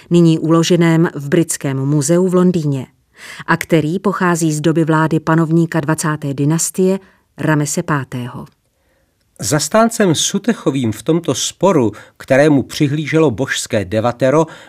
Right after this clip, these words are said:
Speaker 2: byl Reharachtej, který byl proti tomu, aby se Usirův úřad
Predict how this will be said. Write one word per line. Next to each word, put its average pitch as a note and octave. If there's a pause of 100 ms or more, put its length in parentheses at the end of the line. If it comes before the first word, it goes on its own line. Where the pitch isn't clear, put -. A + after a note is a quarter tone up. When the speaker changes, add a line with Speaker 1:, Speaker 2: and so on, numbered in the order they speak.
(120)
Speaker 2:
byl C#3+
Reharachtej, C#3 (200)
který G#3
byl F3+
proti F#3
tomu, D3
aby D#3+
se C3+
Usirův C#3
úřad C#3+